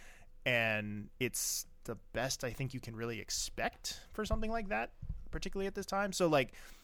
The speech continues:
totally get it if you, if somebody needs to skip it or doesn't wanna watch it or doesn't wanna acknowledge it, that's totally valid. I just think that there's a little bit more nuance to whether or not it is, quote,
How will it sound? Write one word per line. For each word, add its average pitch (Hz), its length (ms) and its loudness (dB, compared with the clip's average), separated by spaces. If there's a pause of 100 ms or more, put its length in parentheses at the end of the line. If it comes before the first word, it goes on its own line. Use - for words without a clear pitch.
(540)
totally 247 320 12
get 214 160 10
it 214 80 8
if 202 100 6
you, 185 220 2
if 160 280 4
somebody 175 280 6
needs 170 220 2
to 135 80 0
skip 175 240 0
it 165 100 2
or 131 60 4
doesn't 135 260 2
wanna 143 160 4
watch 127 280 4
it 147 100 2
or 110 140 2
doesn't 123 280 0
wanna 131 160 4
acknowledge 123 400 2
it, - 140 -2
that's 120 240 0
totally 135 520 2 (360)
valid. 143 440 2 (440)
I 127 80 8
just 123 220 0
think 127 220 0
that 123 140 0 (480)
there's 127 300 4
a 120 60 4
little 170 360 10
bit 139 160 4
more 127 180 2
nuance 123 520 0
to 120 100 -4
whether 113 320 4
or 113 40 0
not 110 180 2
it 107 100 -2
is, 107 200 -4
quote, 107 360 -2